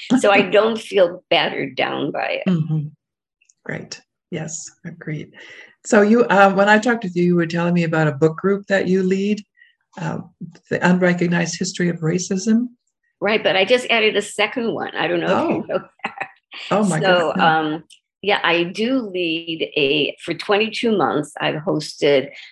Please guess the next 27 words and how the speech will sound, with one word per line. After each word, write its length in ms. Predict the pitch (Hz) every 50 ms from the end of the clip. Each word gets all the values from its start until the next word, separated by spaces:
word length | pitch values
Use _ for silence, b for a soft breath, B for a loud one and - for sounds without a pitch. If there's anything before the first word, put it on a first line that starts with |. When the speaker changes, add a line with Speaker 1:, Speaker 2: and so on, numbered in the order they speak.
| B B _ -
Speaker 1:
a, 60 | 143 139 143 143 135 - - -
a 160 | 104 156 269 - - _ _ _ _ _ _ _ _ _ _ -
book 260 | - 165 160 - -
group, 260 | - 160 147 147 151
on, 260 | 135 131 135 - - - -
uh, 80 | - - - -
anti-racist 840 | 160 160 170 - 170 147 151 131 135 123 135 139 - 139 131 - _ -
book 240 | - 127 139 - -
group. 300 | - 107 - - - - - B B B B B _ -
And, 500 | - 143 143 135 117 127 135 117 92 - - -
uh, 60 | 143
we 140 | 151 165 160
read 240 | 160 165 165 - -
only 300 | 147 160 170 190 208 208
Black 340 | 185 185 196 196 - - -
authors, 640 | 147 131 131 135 135 - 139 131 123 135 131 131 - -
and 240 | 135 135 139 139 143
we 100 | 139 135
alter 400 | - - 147 143 143 143 - 139
between 540 | 135 - 139 120 107 - - 156 143 135 135
men 160 | 120 123 123
and 180 | 131 135 135 135
female, 560 | - - 165 160 156 147 139 113 123 127 127
so 300 | - - - 117 120 139
we 160 | 135 143 147
get 320 | 139 135 135 131 127 - - -
a 60 | 139